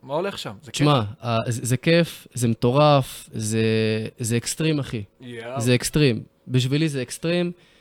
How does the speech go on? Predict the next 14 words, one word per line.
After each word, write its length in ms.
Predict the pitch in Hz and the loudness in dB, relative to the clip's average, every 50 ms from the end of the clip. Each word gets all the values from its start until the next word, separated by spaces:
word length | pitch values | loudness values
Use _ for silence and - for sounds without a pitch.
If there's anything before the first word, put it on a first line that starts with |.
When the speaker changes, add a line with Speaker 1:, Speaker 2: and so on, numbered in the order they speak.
| _ _ - | _ _ -6
Speaker 2:
אני 140 | - 120 120 | -4 -4 -2
ח-, 160 | - - - | -4 -4 -8
אני 120 | 131 127 | -8 -6
מת 260 | 123 131 151 170 - 175 | -4 0 0 0 2 0
על 80 | 156 | 0
ריגושים. 580 | 151 147 147 143 131 - - 156 160 165 160 156 180 - _ _ _ _ _ _ _ _ _ _ _ _ _ _ _ _ _ _ _ _ _ - | 0 0 -2 -2 -2 0 2 2 2 2 0 -4 -6 -12 _ _ _ _ _ _ _ _ _ _ _ _ _ _ _ _ _ _ _ _ _ -14
זה 180 | 139 110 120 127 - - | -10 -6 -6 -6 -4 -2
כיף 240 | - 180 180 170 - | 0 0 0 0 0
התשומת 380 | 170 - - 170 160 151 - 156 | -2 -2 0 0 0 0 0 0
לב 160 | 165 165 175 | -2 0 0
הזאתי. 520 | 185 175 196 196 196 - 220 233 240 247 247 _ _ _ - - - - - - - - - _ _ - | 0 0 -2 -4 -4 -4 -2 -2 -2 -4 -6 _ _ _ -20 -20 -20 -20 -20 -20 -20 -20 -20 _ _ -10
ומה 400 | 113 107 123 120 131 175 202 226 | -6 -2 2 4 6 6 6 6
שאני 340 | - - 240 220 220 202 180 | 6 4 4 6 6 6 8
אוהב 340 | 165 143 139 139 151 175 | 8 6 6 4 4 2